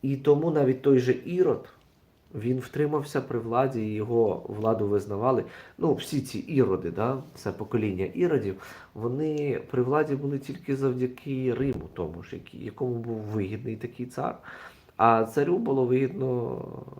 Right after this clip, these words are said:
схилятися перед Римом, щоб втримати свою владу. І тим не менше, вони могли, о, ем, відпустити Павла, але ні Ірод, ні Поркій не хотіли псувати відносини.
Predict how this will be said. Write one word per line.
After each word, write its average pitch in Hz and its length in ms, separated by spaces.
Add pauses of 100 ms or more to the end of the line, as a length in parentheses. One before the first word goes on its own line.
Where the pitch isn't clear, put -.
(640)
схилятися 117 560
перед 113 340
Римом, 123 320
щоб - 160
втримати 110 520
свою 95 300
владу. - 280 (520)
І 147 80
тим 214 200
не 208 80
менше, 92 440
вони 131 260
могли, 135 540 (140)
о, - 60 (1400)
ем, 101 760 (580)
відпустити 294 500
Павла, 226 420 (100)
але 143 260
ні 135 100
Ірод, 165 400 (100)
ні 104 360 (140)
Поркій - 380
не 104 100
хотіли - 440 (840)
псувати 95 1080
відносини. - 440